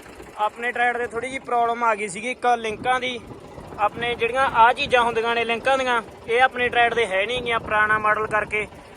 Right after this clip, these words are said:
ਤੇ ਫਿਰ ਲਿੰਕਾਂ ਝੂਟਾ ਮਾਰਦੀਆਂ ਸੀ ਇੱਧਰ ਉੱਧਰ, ਤੇ ਜਿਹਦੇ ਕਰਕੇ ਕਰਾਹਾ ਨਾ ਇੱਧਰ ਉੱਧਰ ਹੁੰਦਾ ਸੀਗਾ।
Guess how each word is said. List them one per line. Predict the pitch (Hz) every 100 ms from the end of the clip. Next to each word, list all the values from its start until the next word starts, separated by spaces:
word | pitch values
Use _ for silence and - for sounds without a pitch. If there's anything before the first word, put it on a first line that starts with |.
| -
ਤੇ | 226
ਫਿਰ | 233 240
ਲਿੰਕਾਂ | 240 233 285
ਝੂਟਾ | 285 294 285 254
ਮਾਰਦੀਆਂ | 240 220 208 214
ਸੀ | 196
ਇੱਧਰ | 214 214 240
ਉੱਧਰ, | 233 262 262 - - - - 226
ਤੇ |
ਜਿਹਦੇ | 220 240 269
ਕਰਕੇ | 277 254 247
ਕਰਾਹਾ | - 240 226 233
ਨਾ | 240 269
ਇੱਧਰ | 254 269
ਉੱਧਰ | 277 277
ਹੁੰਦਾ | 240 233 208 208
ਸੀਗਾ। | 220 269